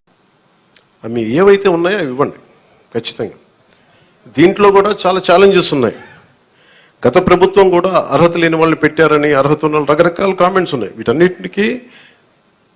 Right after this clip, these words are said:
కలెక్టర్ గారు వీళ్ళందరూ సలహాలు ఇచ్చేది ఏంటంటే, కేంద్ర క్యాబినెట్కి ఇచ్చేవాళ్ళు, మనం రాష్ట్ర క్యాబినెట్కి చెప్పమంటుంది ఏంటంటే,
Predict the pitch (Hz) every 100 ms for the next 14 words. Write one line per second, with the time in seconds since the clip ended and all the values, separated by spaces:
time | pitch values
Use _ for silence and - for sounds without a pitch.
0 | _ _ _ _ - _ _ - 151 156
1 | 185 185 175 160 175 165 165 170 175 165
2 | 156 139 131 135 156 139 - _ _ _
3 | _ _ _ - 160 185 175 156 123 -
4 | 131 151 170 165 - 135 113 104 101 92
5 | _ _ _ _ - 117 165 - 190 170
6 | 170 175 160 156 160 165 160 135 120 113
7 | 127 101